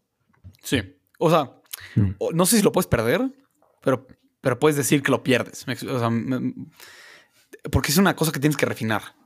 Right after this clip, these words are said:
Speaker 1: Y,
Speaker 2: Mm.
Speaker 1: pues, tú y yo, pues, hemos hablado de esto muchas veces, ¿no? Que hemos visto muchas cosas que, que la gente dice, "Ay,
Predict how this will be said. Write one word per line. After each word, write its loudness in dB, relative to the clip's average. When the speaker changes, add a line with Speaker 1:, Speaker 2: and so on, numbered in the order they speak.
Speaker 1:
Y, -2
Speaker 2:
Mm. 2
Speaker 1:
pues, -4
tú -2
y 4
yo, 6
pues, -4
hemos 2
hablado 2
de 2
esto -4
muchas -2
veces, -4
¿no? -6
Que -10
hemos -2
visto -8
muchas -6
cosas -10
que, -14
que -6
la -2
gente -6
dice, -6
"Ay, -4